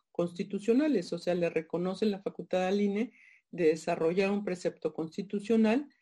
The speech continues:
como fue la validación de los lineamientos de la elección consecutiva de diputados federales en el proceso electoral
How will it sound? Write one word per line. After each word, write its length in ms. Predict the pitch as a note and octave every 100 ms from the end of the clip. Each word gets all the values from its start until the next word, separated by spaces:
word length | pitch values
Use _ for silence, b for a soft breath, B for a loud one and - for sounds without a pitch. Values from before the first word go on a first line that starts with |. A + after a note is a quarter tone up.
| b b _ _
como 440 | A3 A3 A#3+ C4+
fue 140 | B3+ G3
la 140 | G3
validación 800 | G3 F3+ F3 D#3 D#3+ - G#3+ B3
de 100 | A#3+
los 200 | E3+ D#3
lineamientos 580 | D#3+ D#3+ E3 E3+ F#3 F3+
de 80 | E3
la 80 |
elección 460 | E3 D#3+ - E3 E3+
consecutiva 800 | - F3 F3+ - G3+ A3 G3+ F#3+
de 80 | E3+
diputados 560 | E3+ _ - D3+ D#3
federales 580 | F3+ F3+ F3+ E3+ F#3 -
en 80 | E3+
el 120 | C#3
proceso 380 | - D3+ D3+ -
electoral 540 | D#3 D3+ D3 C#3 C#3